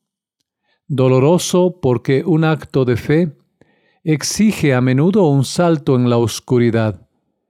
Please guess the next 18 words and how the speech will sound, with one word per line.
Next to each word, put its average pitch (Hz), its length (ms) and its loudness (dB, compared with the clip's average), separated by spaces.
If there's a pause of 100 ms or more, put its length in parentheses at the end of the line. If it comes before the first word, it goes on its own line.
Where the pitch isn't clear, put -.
(600)
una 147 260 0
cosa 147 360 0
repugnante 131 960 0
para 120 240 0
la 120 180 0
naturaleza 120 760 0
humana, 123 500 0 (1040)
que 143 140 -2
le 135 100 0
gusta 151 400 0
estar 139 340 -2
en 127 140 0
control, 123 800 0 (640)
saber 139 520 0
lo 156 160 2
que 139 140 -2
está 135 280 -2
haciendo 120 680 -2